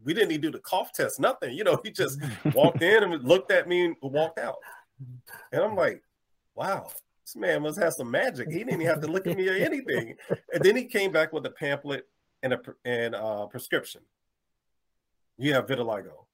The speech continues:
Speaker 1: "Well, how do you know? You didn't look at me. You're like, you didn't examine, at least check, check a pulse or something." You know, he just,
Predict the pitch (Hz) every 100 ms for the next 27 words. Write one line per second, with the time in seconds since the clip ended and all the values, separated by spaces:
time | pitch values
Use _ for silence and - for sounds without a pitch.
0 | _ _ _ _ _ 190 226 262 302 277
1 | 294 302 226 285 294 285 311 233 147 123
2 | 127 185 190 190 165 240 285 240 190 120
3 | 175 214 214 214 214 - - - 156 240
4 | 269 - _ - 247 - _ - 262 262
5 | - - 220 196 113 - 220 254 135 151
6 | 190 170 147 160 202 208 - -